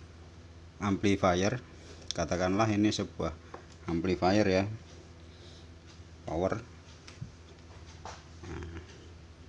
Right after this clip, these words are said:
terus di belakang sini ada kipas dua ya. Eh,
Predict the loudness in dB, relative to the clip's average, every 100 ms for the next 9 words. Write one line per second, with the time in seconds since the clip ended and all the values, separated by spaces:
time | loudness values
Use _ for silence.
0 | -20 -20 -20 -20 -18 -18 -20 -20 -8 0
1 | 2 2 0 0 2 2 0 0 2 4
2 | 6 6 8 10 8 6 4 2 2 0
3 | -4 -8 -18 -20 -20 -20 -20 -20 -16 -14
4 | 2 6 6 6 2 2 4 2 -2 -6
5 | -16 -20 -20 -20 -20 -20 -20 -10 -6 -6
6 | -6 -16 -20 -20 -18 -18 -18 -18 -20 -20
7 | -20 -20 -18 -18 -18 -18 -20 -20 -20 -20
8 | -20 -20 -20 -20 -20 -18 -14 -4 2 4
9 | 4 4 4 4 4 2 2